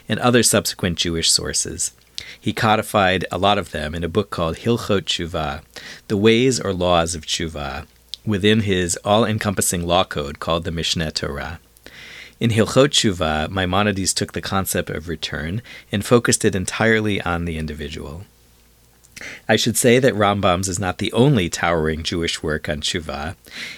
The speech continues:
and we've been focusing in the podcast on a small set of his teachings within his own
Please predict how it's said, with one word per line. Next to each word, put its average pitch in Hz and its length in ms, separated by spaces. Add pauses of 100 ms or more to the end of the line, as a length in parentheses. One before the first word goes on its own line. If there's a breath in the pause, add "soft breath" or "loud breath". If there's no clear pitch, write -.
(160 loud breath)
and 113 240
we've 123 180
been 117 180
focusing 107 580
in 87 80
the 92 60
podcast 135 580
on 80 80
a 82 40
small 101 380
set 87 240
of 80 100
his 87 160
teachings 76 640
within 95 280
his 92 200
own 92 300